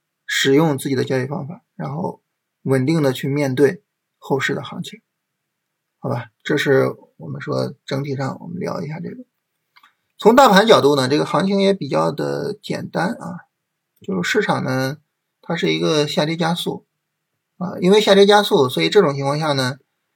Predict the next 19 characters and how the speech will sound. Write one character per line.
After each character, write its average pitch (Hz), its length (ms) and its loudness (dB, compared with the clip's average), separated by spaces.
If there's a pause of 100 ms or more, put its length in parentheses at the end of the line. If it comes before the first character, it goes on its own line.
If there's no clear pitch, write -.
(300)
嗯， 135 360 -6 (120)
首 139 180 0
先 247 200 6
一 147 80 6
个 147 140 6
啊， 123 160 0
就 143 140 2
基 240 180 -4
本 180 120 8
上 160 140 2
没 143 80 2
有 165 180 4
什 139 80 -8
么 143 500 0 (960)
短 135 160 0
线 156 140 -4
机 165 120 2
会 151 160 -2
了 - 160 -8